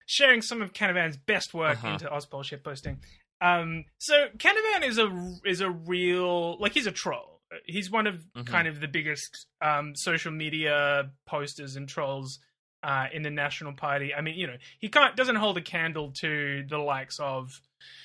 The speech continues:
Speaker 2: The
Speaker 1: uh,
Speaker 2: Joyces and the Barilaro.
Speaker 1: No, I mean,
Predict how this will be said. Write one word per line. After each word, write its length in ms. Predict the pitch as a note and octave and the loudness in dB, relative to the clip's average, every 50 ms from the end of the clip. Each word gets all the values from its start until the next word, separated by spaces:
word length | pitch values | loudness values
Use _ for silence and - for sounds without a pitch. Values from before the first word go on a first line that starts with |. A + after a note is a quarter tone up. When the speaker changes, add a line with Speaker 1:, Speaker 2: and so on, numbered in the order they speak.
| - - - - - - - _ - | -14 -14 -14 -14 -16 -20 -10 _ 0
Speaker 2:
The 100 | A#3+ E3+ | 2 4
Speaker 1:
uh, 40 | D3 | 6
Speaker 2:
Joyces 540 | C#3 C3+ C3+ C3+ C3 C3 C3 B2+ A#2 A2 G#2+ | 6 6 8 6 6 4 4 2 0 -2 -2
and 120 | C3 A#2 A2+ | -4 -2 2
the 60 | A2+ | 4
Barilaro. 640 | A2+ G2+ G2 G2 G2+ G2 F#2 G2 G2 F#2+ F#2 F#2 D#2+ - - - - - - - _ _ _ _ _ _ - - _ _ _ _ - | 6 6 6 6 2 0 0 -2 -4 -4 -4 -4 -4 -6 -6 -10 -10 -12 -14 -16 _ _ _ _ _ _ -20 -20 _ _ _ _ -6
Speaker 1:
No, 180 | - A#3 F4 G4+ | 0 6 10 12
I 260 | F#4 E4 D4 C#4+ C#4 | 12 12 12 10 8
mean, 380 | C4+ C#4 C#4 C#4 C4+ B3+ A#3+ | 6 6 2 2 2 0 -2